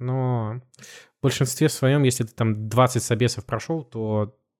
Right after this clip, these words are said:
девяносто девять там процентов вопросов, мне кажется, ты перекрываешь, и всё. У меня как бы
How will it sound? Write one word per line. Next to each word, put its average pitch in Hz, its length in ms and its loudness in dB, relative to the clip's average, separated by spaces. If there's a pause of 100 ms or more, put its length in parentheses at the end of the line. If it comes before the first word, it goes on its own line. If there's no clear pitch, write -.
(100)
девяносто 120 460 2
девять 113 260 2
там 107 140 -4
процентов 107 460 -8
вопросов, - 400 -8
мне 117 100 -12
кажется, - 300 -14
ты 110 80 -14
перекрываешь, 113 560 -4
и 117 40 -14
всё. - 280 -16 (520)
У 131 40 -4
меня 165 100 4
как 165 220 0
бы 160 480 6